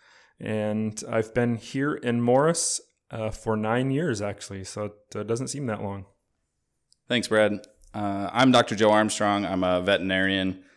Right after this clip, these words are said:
Speaker 2: Went to school at University of Minnesota Morris for undergrad. Went to vet school at the University of Minnesota. So, like Emily said, go Gophers.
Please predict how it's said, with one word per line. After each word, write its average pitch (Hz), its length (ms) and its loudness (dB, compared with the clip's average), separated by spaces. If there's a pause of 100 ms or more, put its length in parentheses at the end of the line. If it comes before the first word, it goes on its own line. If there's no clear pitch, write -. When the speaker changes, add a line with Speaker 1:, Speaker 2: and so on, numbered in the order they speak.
(100)
Speaker 2:
Went 98 180 -4
to - 80 -6
school 92 480 0
at 85 120 0
University 92 440 -4
of 92 60 -2
Minnesota 92 340 -4
Morris 92 320 0
for - 200 -6
undergrad. 101 580 0
Went 95 160 -6
to 87 80 -6
vet 87 240 -4
school 90 300 -2
at 87 80 -4
the 90 60 -4
University 87 460 -4
of 87 80 -4
Minnesota. 107 600 0 (360)
So, 90 600 0 (400)
like 95 180 -4
Emily 92 220 0
said, 87 260 -2
go 90 160 2
Gophers. 92 600 -2